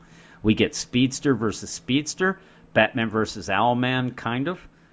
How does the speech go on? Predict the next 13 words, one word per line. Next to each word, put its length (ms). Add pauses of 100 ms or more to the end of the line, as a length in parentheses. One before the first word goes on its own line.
(120)
and 160
my 140
favorite, 460
Aquaman 600
versus 340
Power 440
Ring. 300 (440)
All 180
the 80
while, 280
Superman 640
and 100
Ultraman 640